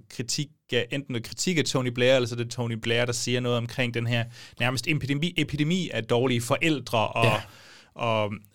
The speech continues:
Speaker 1: rebelske børn, der er i England.
Speaker 2: Ja.
Speaker 1: Som sådan, okay,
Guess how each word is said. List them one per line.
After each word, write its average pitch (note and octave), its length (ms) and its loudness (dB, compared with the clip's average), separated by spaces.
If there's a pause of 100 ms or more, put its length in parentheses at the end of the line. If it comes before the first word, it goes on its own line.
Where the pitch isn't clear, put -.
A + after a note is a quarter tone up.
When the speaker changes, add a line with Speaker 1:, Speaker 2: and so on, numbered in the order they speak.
Speaker 1:
rebelske B2+ 500 0
børn, A#2 480 2
der A2 80 0
er A2 220 2
i A#2 240 -4
England. C3 380 4 (160)
Speaker 2:
Ja. G#2 180 -2
Speaker 1:
Som A2+ 100 -10
sådan, - 200 -14
okay, E3+ 800 4